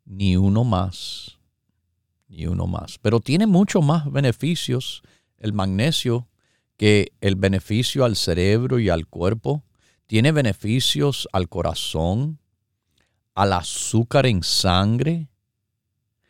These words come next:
a su ánimo. Esto es incluso algo que puede apoyar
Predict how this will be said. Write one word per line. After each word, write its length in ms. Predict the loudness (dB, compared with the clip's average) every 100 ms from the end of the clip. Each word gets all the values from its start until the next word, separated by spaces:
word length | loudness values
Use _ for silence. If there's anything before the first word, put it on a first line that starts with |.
| _ _
a 160 | 2 2
su 400 | 2 0 2 2
ánimo. 720 | 2 2 0 0 0 -2 -8 _ _ _ _ _ _ _ _ _ _ _ _ _ _ _ _ _ _ _ _ _ _ _ _ _ _ _ _ _ _ _ _ _ _
Esto 480 | -6 -6 -6 -8 -8 _ _ _ _ _ _ _ _
es 480 | -2 -2 -2 -10 -16 -6
incluso 1080 | -6 -6 -6 -4 -2 0 2 2 2 2
algo 440 | 2 2 0 -2 -2
que 360 | -2 0 -2 -6 _
puede 440 | -8 -4 -2 -2 0
apoyar 1000 | -2 -2 -4 -4 2 6 4 2 -6 -16